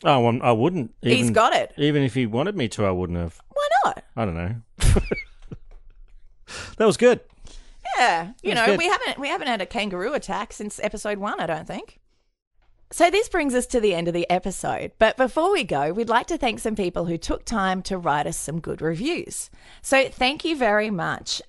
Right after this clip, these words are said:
Speaker 2: Patricia Ash.
Speaker 1: Oh, we've got someone here from Japan, actually.
Speaker 2: Ah, yeah.
Speaker 1: Um, uh, let me see if I can get this pronunciation right.
Speaker 2: Uh-oh.
Speaker 1: Sarah oh five.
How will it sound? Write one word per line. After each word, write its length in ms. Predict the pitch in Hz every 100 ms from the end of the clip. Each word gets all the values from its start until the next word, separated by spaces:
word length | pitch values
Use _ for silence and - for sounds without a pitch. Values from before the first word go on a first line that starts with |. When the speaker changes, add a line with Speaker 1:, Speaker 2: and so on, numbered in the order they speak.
| -
Speaker 2:
Patricia 500 | 127 - 208 - -
Ash. 520 | 170 175 349 - - - _ -
Speaker 1:
Oh, 120 | 202 214
we've 180 | 185
got 180 | - 240
someone 300 | - 180 139
here 220 | 123 127
from 180 | 117 120
Japan, 600 | 113 135 143 220 320 87 101
actually. 340 | 101 - - 698 679
Speaker 2:
Ah, 160 | 180
yeah. 300 | 160 180 165 480
Speaker 1:
Um, 680 | - 127 131 135 135 131 120 -
uh, 100 | 104
let 180 | - 156
me 80 | 139
see 140 | -
if 60 | 120
I 40 |
can 80 | 120
get 60 | 127
this 100 | 110
pronunciation 680 | 113 113 107 107 104 98 98
right. 140 | 92 92 185
Speaker 2:
Uh-oh. 340 | - 165 165 190 _ _
Speaker 1:
Sarah 720 | - - 147 165 175 185 175 _ _ _ _ -
oh 220 | 127 131
five. 680 | 123 - 127 113 92 82 -